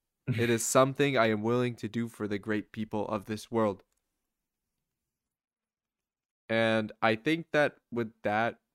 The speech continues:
Speaker 2: being said, um, I think, I think that's really all I have to, to talk about.
Speaker 1: Yeah.
Speaker 2: Yeah, I mean, yeah, this was a really nice conversation,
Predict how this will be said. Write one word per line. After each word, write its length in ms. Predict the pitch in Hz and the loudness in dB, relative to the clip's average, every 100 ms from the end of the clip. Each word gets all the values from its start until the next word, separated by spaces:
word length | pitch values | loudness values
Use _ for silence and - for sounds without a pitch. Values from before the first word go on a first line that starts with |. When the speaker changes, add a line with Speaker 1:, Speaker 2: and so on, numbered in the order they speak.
| _ _ _ _ - | _ _ _ _ -8
Speaker 2:
being 420 | 110 113 110 107 | -4 -2 -4 -6
said, 760 | - - - 92 95 110 131 139 _ _ _ _ _ _ - | -12 -14 -10 -8 -4 -6 -8 -14 _ _ _ _ _ _ -4
um, 500 | 95 98 82 73 - _ _ _ _ _ - | 2 2 2 -2 -8 _ _ _ _ _ -18
I 80 | - | -8
think, 220 | - 156 - | -4 -2 -2
I 80 | 156 | 0
think 200 | 247 349 | 0 0
that's 260 | 359 - - - | -4 -6 -18 -6
really 340 | 143 151 160 123 | -2 0 2 2
all 200 | 117 120 | 2 2
I 80 | |
have 220 | 113 107 - | -2 -6 -8
to, 180 | 104 95 _ - | -10 -10 _ -6
to 180 | 101 92 - | -6 -8 -8
talk 240 | 107 143 | -6 -4
about. 280 | 175 123 95 98 _ _ _ _ _ _ _ _ _ _ _ _ _ - | -4 -4 -6 -10 _ _ _ _ _ _ _ _ _ _ _ _ _ 0
Speaker 1:
Yeah. 420 | 101 113 85 92 - _ _ _ _ _ _ _ _ _ | 2 4 2 0 -8 _ _ _ _ _ _ _ _ _
Speaker 2:
Yeah, 260 | 113 117 151 165 - | -6 -4 -4 -8 -4
I 140 | 117 | -2
mean, 380 | 127 120 113 107 _ _ _ _ _ _ _ _ _ _ _ _ _ _ _ _ - | 0 0 -2 -8 _ _ _ _ _ _ _ _ _ _ _ _ _ _ _ _ -6
yeah, 280 | 165 254 117 | -4 -2 -2
this 220 | 135 165 | 0 2
was 180 | 190 185 | 4 6
a 240 | 185 139 | 4 2
really 540 | 135 117 127 143 151 151 | -2 0 2 4 4 2
nice 260 | 131 135 | 2 0
conversation, 920 | - 135 156 - 110 110 107 113 135 | -2 -4 -4 -2 0 0 -2 -4 -6